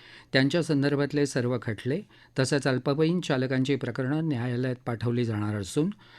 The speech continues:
वाहन नोंदणी नसलेल्या प्रकरणांमध्ये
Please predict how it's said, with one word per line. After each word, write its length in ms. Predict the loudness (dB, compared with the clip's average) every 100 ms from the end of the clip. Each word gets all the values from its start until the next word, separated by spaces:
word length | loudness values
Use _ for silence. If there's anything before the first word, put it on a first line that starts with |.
| -20 -20 -8
वाहन 400 | -2 0 2 2
नोंदणी 480 | 4 2 4 4 4
नसलेल्या 520 | 2 -2 0 0 0
प्रकरणांमध्ये 880 | -2 -6 -4 -2 -2 -4 -4 -4